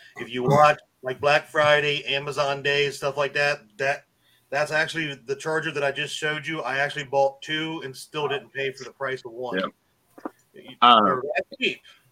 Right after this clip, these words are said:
Speaker 2: Amazon, no, they're not, they're not cheap chargers,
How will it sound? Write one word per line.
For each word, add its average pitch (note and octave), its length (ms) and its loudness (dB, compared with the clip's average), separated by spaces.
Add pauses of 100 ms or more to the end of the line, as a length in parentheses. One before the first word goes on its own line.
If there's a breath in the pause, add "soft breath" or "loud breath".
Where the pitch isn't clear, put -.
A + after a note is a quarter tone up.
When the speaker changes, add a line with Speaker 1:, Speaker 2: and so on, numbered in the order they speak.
(380)
Speaker 2:
Amazon, D#3 580 4
no, C#3+ 260 8
they're C3+ 140 8
not, D#3+ 320 6
they're C#3 120 10
not D#3 260 6
cheap D#3 220 -2
chargers, C3+ 400 8